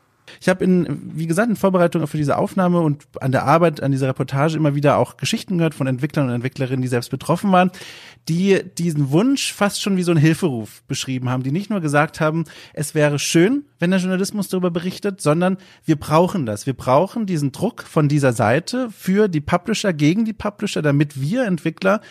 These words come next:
auf eine gewisse Art und Weise auch geschützt werden. Weil die Aussage dort war dann immer wieder, wenn ein, ein, wenn so eine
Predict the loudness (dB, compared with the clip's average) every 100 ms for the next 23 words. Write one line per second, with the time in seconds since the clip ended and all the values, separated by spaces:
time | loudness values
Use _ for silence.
0 | -20 -20 _ -14 -4 -2 0 0 0 2
1 | 2 2 0 0 -2 -2 0 -2 -2 0
2 | 0 0 -8 -14 -20 _ 2 2 0 -2
3 | 0 2 2 0 -2 0 0 0 0 0
4 | 0 0 0 2 2 0 0 0 2 0
5 | 0 2 2 2 0 0 0 -2 0 0
6 | 2 2 0